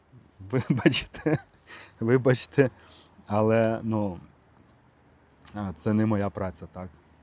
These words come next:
Не моя праця". Але це для мене був, е, просто досвід, коли люди незадоволені,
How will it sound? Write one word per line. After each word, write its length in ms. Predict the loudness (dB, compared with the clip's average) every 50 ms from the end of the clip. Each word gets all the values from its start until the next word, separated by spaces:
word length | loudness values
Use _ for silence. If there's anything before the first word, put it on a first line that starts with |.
| _ _ -8
Не 120 | -4 -2
моя 260 | -2 0 0 0 -2
праця". 380 | -2 -2 -4 -4 -4 -6 -14 -20 -20 -20 -20 -20 -20 -20 -20 _ _ _ _ _ _ -20 -20 -20 _ _ _ _ _ _ -20 -20 -20 -20 -20 -20 -20 _ _ -12
Але 240 | -6 -2 0 0 0
це 180 | 0 0 0 0
для 140 | 2 0 -2
мене 260 | -2 -2 -2 -2 -2
був, 360 | -2 -2 -2 0 -2 -2 -4 -8 -16 -20 -14
е, 360 | -12 -10 -8 -8 -8 -8 -10 -10 -10
просто 560 | -8 -8 -8 -8 -8 -8 -6 -6 -6 -6 -10 -12 -14
досвід, 520 | -8 -2 2 2 2 0 -2 -6 -8 -8 -8 -10 -16 -20 -20 -20 -20 -20 -20 -20 -20 -20 -20 -20 -20 -20 -20 -20 -20 -20 -20 -20 -20 -20 -20 -20 -20 -20 -10 -4
коли 400 | -2 0 2 4 4 2 2 0 -4 -10 -20 -20 -20 -20 -20 -20 -20 -20 -20 -20 -20 -20 -20 -20 -20 -18 -10 -4
люди 300 | -2 0 0 2 0 0
незадоволені, 800 | -2 -2 -4 -4 -6 -6 -6 -6 -4 -4 -4 -4 -4 -6 -8